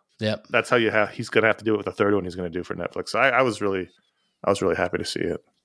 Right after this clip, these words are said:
Speaker 1: Yeah. It was gre-, it was great. I'm
Speaker 2: Great
Speaker 1: so
Speaker 2: time in
Speaker 1: glad.
Speaker 2: the theater. Everyone was into it.
Speaker 1: Yeah, I bought tickets when they went on sale 'cause I didn't wanna miss it. And, like, and, and I was keeping an eye on the theater to see if it was filling up. And, like, a week before, it was still empty. And I was like, "Oh, nobody's gonna go see it in my stupid little town."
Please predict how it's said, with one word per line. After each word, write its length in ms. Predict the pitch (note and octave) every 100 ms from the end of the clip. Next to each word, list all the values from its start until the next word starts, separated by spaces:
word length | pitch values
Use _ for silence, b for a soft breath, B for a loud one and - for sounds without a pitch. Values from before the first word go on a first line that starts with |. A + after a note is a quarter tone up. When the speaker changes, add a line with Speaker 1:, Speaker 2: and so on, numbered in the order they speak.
| -
Speaker 1:
Yeah. 160 | E3 C3+ _ _ -
It 60 |
was 140 | D#3+ B2
gre-, 100 | E3
it 60 | C#3+
was 100 | C#3+
great. 260 | C3 A#2+ -
I'm 60 |
Speaker 2:
Great 180 | B2 C#3+
Speaker 1:
so 20 |
Speaker 2:
time 160 | C3 A2
in 60 | A#2
Speaker 1:
glad. 20 |
Speaker 2:
the 60 |
theater. 300 | G2+ F#2 F2 -
Everyone 340 | B2 A#2 G#2+
was 120 | F#2
into 320 | - G2+ G2+ F#2
it. 100 | - _ _ E3
Speaker 1:
Yeah, 160 | D#3
I 20 |
bought 240 | A#2+ D3 C#3+
tickets 300 | E3 D3 -
when 100 | C#3
they 60 |
went 180 | B2+ C3
on 80 | B2
sale 240 | - B2
'cause 120 | B2+ A2
I 40 |
didn't 220 | G#2+ B2
wanna 160 | B2 A2+
miss 240 | A2+ -
it. 200 | A2+ A#2 A2
And, 180 | A2
like, 300 | G#2+ G#2 G2+
and, 100 | A#2
and 380 | A2 G#2+ A2+ G#2+ -
I 120 | A#2
was 120 | A2+
keeping 280 | - C#3 A#2+
an 40 |
eye 220 | A#2 B2+
on 80 | A#2+
the 80 | A2+
theater 300 | B2+ B2 A#2
to 100 | G#2
see 380 | - A#2+ A2 A2+
if 100 | G#2
it 20 |
was 140 | G#2+
filling 320 | - B2 G#2 G#2+
up. 260 | B2 G#2+
And, 120 | A2
like, 240 | G#2 G#2 - B B
a 100 | A2
week 220 | A#2+ A2+
before, 340 | A2+ A#2 A#2
it 40 | G#2
was 100 | G#2
still 240 | - A2
empty. 360 | G#2+ G#2+ G#2 G2+
And 100 | G2+
I 20 |
was 100 | G2+
like, 140 | G#2
"Oh, 160 | A2+ A2
nobody's 240 | G#2 G#2+
gonna 120 | G#2+
go 100 | G#2
see 160 | G2 A2
it 40 |
in 40 | G#2+
my 80 | G#2
stupid 280 | - G#2+
little 160 | G#2 G2+
town." 380 | A2+ G#2+ G#2